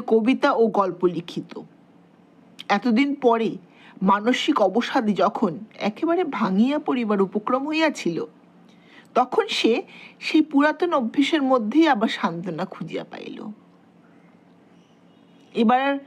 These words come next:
কবিতা লিখিবার চেষ্টা করে নাই, শুধু গল্প। একে একে দুই একটি সাময়িক পত্রে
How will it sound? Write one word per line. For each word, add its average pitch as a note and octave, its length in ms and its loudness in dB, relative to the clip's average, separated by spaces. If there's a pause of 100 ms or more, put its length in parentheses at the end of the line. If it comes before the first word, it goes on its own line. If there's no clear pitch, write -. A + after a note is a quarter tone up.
(400)
কবিতা A3+ 360 2
লিখিবার A3 440 0
চেষ্টা F3+ 320 -8
করে - 240 -8
নাই, G3 180 -14 (640)
শুধু G#4 300 2
গল্প। - 340 -2 (1300)
একে D#4+ 220 0 (160)
একে B3 220 -2 (520)
দুই C4 280 4
একটি D#4+ 280 0 (120)
সাময়িক C4 600 2
পত্রে C#4 420 0